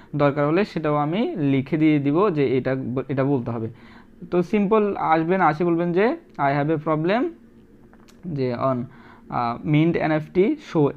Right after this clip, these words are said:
error, হ্যাঁ? তো এরকম কিছু একটা লিখলে তারা আপনার থেকে পিকচার চাইবে অথবা ভিডিও চাইবে, তো আপনি just, আহ, আপনার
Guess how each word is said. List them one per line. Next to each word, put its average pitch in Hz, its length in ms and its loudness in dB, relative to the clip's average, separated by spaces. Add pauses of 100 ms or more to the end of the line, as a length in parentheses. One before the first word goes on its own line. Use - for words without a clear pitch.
error, 117 180 2 (260)
হ্যাঁ? 185 320 -4
তো - 80 -10
এরকম 160 320 2
কিছু 156 240 -2
একটা 175 160 -2
লিখলে 156 340 2
তারা 151 340 0 (300)
আপনার 143 240 -2
থেকে 156 200 -2 (240)
পিকচার 156 320 0
চাইবে 156 220 0
অথবা 151 260 0
ভিডিও 139 300 2
চাইবে, 139 500 0
তো 139 80 -4
আপনি 139 340 -4
just, 160 500 -4
আহ, 131 180 0
আপনার 131 260 -4